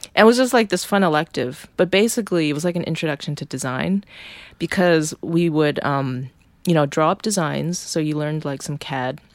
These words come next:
and then we got to manufacture everything ourselves. So we, like,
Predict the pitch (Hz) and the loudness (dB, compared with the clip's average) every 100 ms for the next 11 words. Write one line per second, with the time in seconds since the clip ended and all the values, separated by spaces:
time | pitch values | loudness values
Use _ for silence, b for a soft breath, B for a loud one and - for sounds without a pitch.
0 | _ _ _ _ _ - - - 190 190 | _ _ _ _ _ -20 -8 0 2 4
1 | 185 185 170 - 160 - - _ _ _ | 4 2 0 0 -2 -4 -14 _ _ _
2 | _ 156 180 165 147 156 147 - - 151 | _ -2 2 2 0 -4 -6 -6 -4 -2
3 | 160 147 147 147 143 - 135 123 - - | -4 -6 -8 -8 -6 -6 -6 -8 -4 2
4 | 180 170 156 151 | 4 4 2 -2